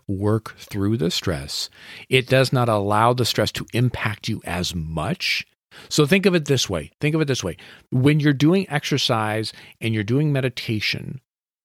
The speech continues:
is it gonna stop the stress from happening? Absolutely not. Will it allow you to safely navigate through the stress with a little more grace and ease?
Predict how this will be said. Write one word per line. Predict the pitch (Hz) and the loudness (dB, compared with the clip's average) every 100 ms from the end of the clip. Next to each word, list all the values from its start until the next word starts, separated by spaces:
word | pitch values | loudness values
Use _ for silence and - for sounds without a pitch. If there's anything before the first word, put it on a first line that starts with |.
| _ _ | _ _
is | 147 170 175 | 2 2 2
it | |
gonna | 170 147 | 2 2
stop | 131 - 123 - - | 2 2 2 0 -2
the | 123 | -2
stress | - 107 95 | 0 -2 -2
from | 110 | -2
happening? | 98 95 92 92 - | -2 -2 -4 -6 -4
Absolutely | 104 98 - 85 85 80 | -6 -6 -6 -4 -4 -6
not. | 80 127 131 - - _ _ _ _ _ | -4 -4 -6 -12 -18 _ _ _ _ _
Will | 117 131 | 2 4
it | 123 | 4
allow | 110 107 104 110 | 2 2 2 4
you | 127 127 | 4 4
to | 120 104 | 2 -2
safely | - - 127 117 - 123 120 113 - _ | -2 2 2 2 0 0 0 -2 -6 _
navigate | 90 104 113 113 110 104 - | -2 2 4 4 2 -2 -4
through | - 101 110 131 156 - | -6 -2 2 2 0 -2
the | |
stress | 139 - 139 156 - - _ - | -2 0 0 2 0 -2 _ 0
with | 110 120 - _ | 2 2 0 _
a | 110 | -2
little | 95 113 120 | 0 2 4
more | 113 104 | 4 2
grace | 95 98 117 - | 2 2 2 2
and | 101 95 | -2 -2
ease? | 117 151 | 0 0